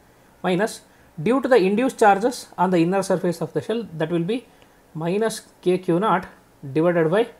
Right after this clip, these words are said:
R two plus charge on itself, let it be Q two divided by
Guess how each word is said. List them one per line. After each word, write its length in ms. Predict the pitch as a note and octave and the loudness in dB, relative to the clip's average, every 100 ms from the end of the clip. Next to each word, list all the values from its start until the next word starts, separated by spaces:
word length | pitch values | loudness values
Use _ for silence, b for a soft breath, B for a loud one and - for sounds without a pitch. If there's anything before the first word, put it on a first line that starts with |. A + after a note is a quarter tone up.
| _ _ _ _ _ - | _ _ _ _ _ -4
R 220 | C3 A#2+ | -2 -2
two 240 | A3 F#3 - - _ _ _ _ _ - | -2 -2 -4 -20 _ _ _ _ _ -4
plus 360 | - - - - _ _ _ _ _ _ _ _ _ _ _ _ | -2 -2 -12 -18 _ _ _ _ _ _ _ _ _ _ _ _
charge 320 | - G3+ A#3+ | 8 8 10
on 220 | A#3 A3+ F3+ | 6 2 -2
itself, 380 | E3 A3 A3+ | -2 -2 -2
let 180 | E3+ E3+ | -2 -2
it 120 | E3+ | -2
be 160 | F3 F#3 - | -4 -6 -6
Q 200 | - D#3 | -4 -4
two 240 | A3+ F#3+ G3+ - _ - - - C3+ | 0 -2 -4 -16 _ -20 -20 -16 -4
divided 360 | D#3 D#3+ D3+ | 0 2 0
by 160 | D3+ G#3+ | -2 -4